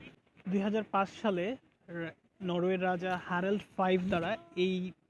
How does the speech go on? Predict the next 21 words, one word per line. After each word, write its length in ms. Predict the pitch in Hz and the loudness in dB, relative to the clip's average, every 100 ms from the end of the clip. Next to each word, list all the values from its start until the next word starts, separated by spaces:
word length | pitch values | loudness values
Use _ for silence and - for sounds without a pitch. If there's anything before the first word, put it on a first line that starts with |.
| _ - | _ -4
প্যালেসটা 540 | 165 170 - 180 170 160 | -2 -2 -2 -2 -2 -4
actually 380 | - - 196 196 | -8 -2 0 2
ন-, 140 | 170 | 0
আহ, 420 | 160 165 160 160 | -2 -2 -2 -4
যে 220 | 165 160 156 | -4 -4 0
নোবেল 300 | 175 196 190 | 2 2 2
পিসের 300 | - 202 220 | -2 -2 -2
জন্য 200 | 202 208 | 0 0
উদ্বোধন 300 | 185 170 165 | 0 0 -2
করা 180 | 165 170 | -2 0
হয়। 120 | 202 202 | -2 0
এর 160 | 190 202 | 0 0
আগে 240 | 208 208 | 0 -2
এটা 200 | 185 190 - _ _ | -4 -8 -10 _ _
এখানে 260 | 175 190 190 | -4 0 2
রেলওয়ের 360 | 175 170 180 180 | 4 4 2 2
জন্য 180 | 185 | 0
ইউজ 200 | 175 160 | 0 -2
করা 200 | - 165 | -2 -6
হতো। 240 | 156 160 208 _ _ _ _ _ | -6 -6 -10 _ _ _ _ _
তো 80 | 185 | -12